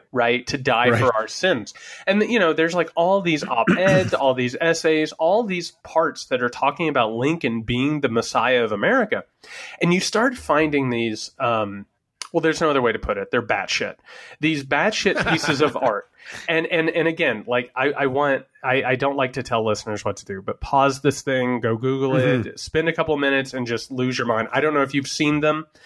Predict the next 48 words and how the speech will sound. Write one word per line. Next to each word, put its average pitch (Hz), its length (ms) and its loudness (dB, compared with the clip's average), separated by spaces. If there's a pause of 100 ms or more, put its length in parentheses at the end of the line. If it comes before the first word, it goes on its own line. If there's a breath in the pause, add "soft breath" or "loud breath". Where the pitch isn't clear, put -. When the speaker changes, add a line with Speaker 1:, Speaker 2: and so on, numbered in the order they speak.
Speaker 2:
I, 202 180 -2
I 196 120 -2
have 220 340 0
seen 185 220 0
them, 135 140 0
and 143 180 0
they 147 160 2
are, 143 200 0
and 160 200 -2
I, 151 160 0 (800)
I, 151 100 2
they 143 240 2
felt, 175 540 -2
uh, - 200 -4
I, 151 180 0 (100)
they 143 160 0
were 131 80 4
reflexively 156 720 0
a 160 60 2
little 147 200 0
creepy. 165 460 0
Speaker 1:
They're 170 240 2
really 143 500 2
Speaker 2:
Um, 120 360 4
Speaker 1:
creepy. 127 320 2
<laughs> 123 100 -6
Speaker 2:
but 139 100 4
I, 156 120 2
w-, 156 460 -2
with 143 400 -2
knowing 147 380 0
all 135 160 2
this 127 240 0
now, 131 380 2
going 123 300 0
back 113 260 0
and 117 120 -4
putting 123 220 0
my 117 140 2
eyes 113 200 2
on 113 140 0
it 110 60 0
again, 113 240 0
they're 110 80 0
gonna 104 180 -2
be 98 100 -6
super 101 340 -2
creepy. 82 340 -6